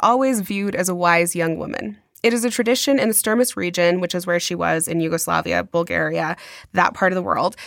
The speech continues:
to celebrate Saint George's Day on May sixth with a delva.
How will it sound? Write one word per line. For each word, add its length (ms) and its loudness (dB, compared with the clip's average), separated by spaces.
to 100 0
celebrate 460 2
Saint 280 2
George's 460 0
Day 280 0
on 240 0
May 180 2
sixth 480 -4
with 220 -2
a 60 -6
delva. 600 0